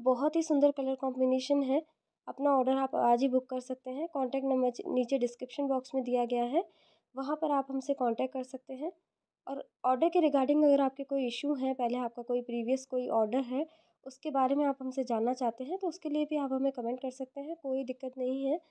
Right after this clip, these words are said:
और अब आप देख सकते हैं जो जर्मन शिफॉन में जो साड़ियाँ आती हैं पत्तियों के पैटर्न में, फ़ोर नाइंटी नाइन की रेंज में आपको ये दिखाई गई हैं। इनके भी कलर कॉम्बिनेशन आप देख सकते हैं,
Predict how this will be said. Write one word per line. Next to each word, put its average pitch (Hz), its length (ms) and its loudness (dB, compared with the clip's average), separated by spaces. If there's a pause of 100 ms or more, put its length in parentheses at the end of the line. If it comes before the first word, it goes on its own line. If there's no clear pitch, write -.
(360)
और 269 100 -4
अब 285 180 4
आप 311 140 6
देख 302 200 2
सकते 311 280 0
हैं 330 160 2
जो 285 120 4
जर्मन 269 380 6
शिफॉन 285 380 0
में 269 140 6
जो 269 120 2
साड़ियाँ 262 440 2
आती 254 220 -6
हैं 269 280 -4
पत्तियों 269 320 -8
के 285 120 -6
पैटर्न 233 340 -6
में, 294 180 -2 (440)
फ़ोर 320 140 4
नाइंटी 285 340 2
नाइन 269 260 6
की 302 120 0
रेंज 269 280 4
में 269 80 4
आपको 254 220 -2
ये 247 60 -2
दिखाई 233 360 -2
गई 247 200 0
हैं। 262 180 -4 (220)
इनके 277 220 -4
भी 302 120 0
कलर 262 260 0
कॉम्बिनेशन 262 540 -2
आप 240 140 0
देख 233 180 -2
सकते 247 280 -12
हैं, 269 200 -6